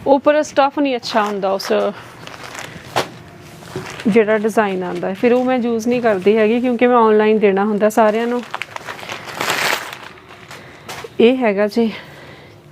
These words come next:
ਔਰਗੈਂਜ਼ਾ ਦੇ ਉੱਪਰ, ਕਲਰ ਦੇਖੋ ਕਿੰਨਾ ਪਿਆਰਾ, ਸਾਰੇ ਫਰੰਟ ਤੇ ਬਹੁਤ ਪਿਆਰੀ ਬੂਟੀ ਤੇ ਇਹ ਹੈਗਾ ਬਾਰਡਰ। ਸਿਲਕ ਦੀ ਸਲਵਾਰ ਆ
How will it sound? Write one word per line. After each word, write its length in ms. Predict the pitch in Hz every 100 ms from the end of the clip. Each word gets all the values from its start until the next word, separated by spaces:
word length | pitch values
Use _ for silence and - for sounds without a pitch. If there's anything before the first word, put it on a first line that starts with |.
| - -
ਔਰਗੈਂਜ਼ਾ 500 | 233 202 220 214 233
ਦੇ 120 | 240 240
ਉੱਪਰ, 260 | 233 247
ਕਲਰ 340 | 247 220 214 226
ਦੇਖੋ 300 | 233 - 240
ਕਿੰਨਾ 280 | 247 233
ਪਿਆਰਾ, 320 | 240 240 240 339 - - - - -
ਸਾਰੇ 300 | - 202 233
ਫਰੰਟ 340 | - 233 226
ਤੇ 220 | - 233 226 - - 220
ਬਹੁਤ 320 | 202 220 220 -
ਪਿਆਰੀ 240 | 220 214
ਬੂਟੀ 500 | 196 202 202 - 294 - - - -
ਤੇ 140 | - 240
ਇਹ 60 |
ਹੈਗਾ 300 | 247 220 202
ਬਾਰਡਰ। 380 | 202 180 170 - - - - - - - - - - - - - - - - - - - - - - - - - - -
ਸਿਲਕ 360 | - 233 220 233
ਦੀ 140 | 233
ਸਲਵਾਰ 500 | 247 240 196 196 214
ਆ 80 | 262